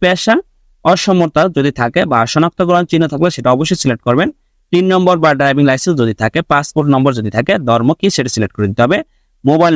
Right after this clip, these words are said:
নম্বর বা টেলিফোন নম্বর অবশ্যই এখানে আপনার যেটা থাকে, যদি মোবাইল নম্বর থাকে তাহলে অবশ্যই এটা সিলেক্ট করতে হবে।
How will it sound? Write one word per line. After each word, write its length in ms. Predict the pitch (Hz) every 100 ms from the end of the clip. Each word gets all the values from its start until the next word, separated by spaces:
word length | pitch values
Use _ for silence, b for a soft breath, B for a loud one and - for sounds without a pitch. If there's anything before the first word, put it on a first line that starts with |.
| 135
নম্বর 180 | 131 165
বা 60 | 135 -
টেলিফোন 300 | 147 147 147 113
নম্বর 180 | 113 143 143
অবশ্যই 360 | 175 - 170 - _ _ -
এখানে 200 | 117 135 143
আপনার 180 | 127 151 135
যেটা 180 | 131 127
থাকে, 160 | 117 156 147
যদি 120 | 151 151
মোবাইল 180 | 165 180
নম্বর 180 | 180 185
থাকে 140 | 175 165
তাহলে 180 | 151 143 123
অবশ্যই 260 | 139 - -
এটা 120 | 135 -
সিলেক্ট 220 | 110 -
করতে 140 | 90 -
হবে। 140 | 92